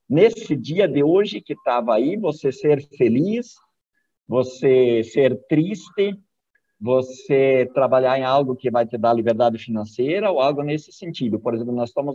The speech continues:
agora às dezenove horas e dez minutos, esse dia de hoje não volta mais. E se você quiser ter liberdade financeira, se você quiser ter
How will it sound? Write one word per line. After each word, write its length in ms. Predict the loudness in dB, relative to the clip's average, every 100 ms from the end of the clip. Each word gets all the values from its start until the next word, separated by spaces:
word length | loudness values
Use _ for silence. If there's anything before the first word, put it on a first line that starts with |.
| -6
agora 520 | -2 2 2 2 0
às 180 | -4 _
dezenove 540 | -10 -4 0 0 2
horas 280 | 0 0 -2
e 60 |
dez 240 | 0 0 0
minutos, 500 | -2 -2 -4 -4 -6
esse 200 | -6 -10
dia 200 | -6 -2
de 80 | 0
hoje 240 | -2 -2
não 200 | -4 -2
volta 280 | 0 0 -2
mais. 400 | -6 -10 -16 _ _ _ _ _ _ _ _ _ _ _ -20 -20 _ _ _ _ -8 -8 -12
E 60 |
se 160 | -2 2
você 260 | 4 4 0
quiser 320 | 0 2 2
ter 180 | 2 2
liberdade 640 | 2 0 -2 0 -2 -4
financeira, 460 | -6 -10 -4 -4
se 120 | -4 -8
você 220 | -8 -8
quiser 400 | -6 0 0 2
ter 240 | 2 2